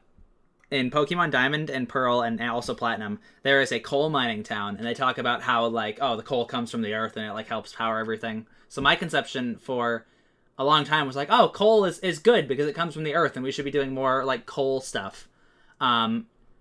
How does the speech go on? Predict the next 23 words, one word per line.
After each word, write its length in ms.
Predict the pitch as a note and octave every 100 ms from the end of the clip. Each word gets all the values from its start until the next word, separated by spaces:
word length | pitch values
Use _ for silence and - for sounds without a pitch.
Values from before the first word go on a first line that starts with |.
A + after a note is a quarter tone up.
| _
my 180 | - C#3+
edgy 360 | D#3+ A#3 A3+ F#3
answer, 380 | D3+ - D3+ D3
which 180 | D#3+ D3+
is 80 |
not 240 | E3+ E3 D#3+
<laughs> 80 | E3+
false, 420 | D#3 B2+ - -
is 400 | D3 C#3 C3 - - _ _
every 340 | D3+ D3 D#3+ E3
video 300 | D3 D3+ C#3+
game 340 | C#3 C3+ C3+
where 160 | C3+ C3
the 100 | A#2+
cops 380 | - C3 B2+ -
are, 80 | C3
like, 300 | A#2+ A2+ C3+
the 80 |
good 240 | A#2+ B2+ A#2
guy 240 | B2 A#2
heroes, 420 | A2+ B2 A#2+ A2+
like 160 | A#2+ A#2
in 320 | A#2+ A#2+ A#2+